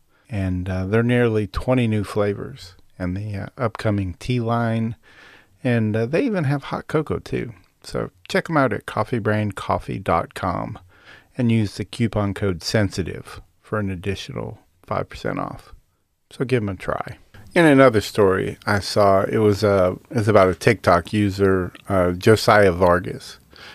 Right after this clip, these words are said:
He goes by the, uh, <laughs> username Dookie Doughboy. When he went through, uh, you know, his local McDonald's drive-thru, he ordered a sausage McMuffin.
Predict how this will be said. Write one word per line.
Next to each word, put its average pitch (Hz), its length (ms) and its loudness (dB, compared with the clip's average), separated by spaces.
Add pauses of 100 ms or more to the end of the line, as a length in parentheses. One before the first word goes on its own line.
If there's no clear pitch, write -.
(160)
He 98 160 -8
goes 95 300 2
by 90 220 -2
the, 92 420 -4
uh, 85 140 -2
<laughs> - 20 -4
username 90 880 0
Dookie 95 460 -2
Doughboy. 87 600 -2 (680)
When 113 280 4
he 120 240 0
went 107 280 2
through, 87 420 0
uh, 85 320 -4
you 123 160 -4
know, 90 160 2
his 90 240 -2
local 98 300 4
McDonald's 80 540 -2
drive-thru, - 460 -4
he - 160 -8
ordered 90 380 2
a 82 200 -4
sausage 101 540 0
McMuffin. 87 800 -8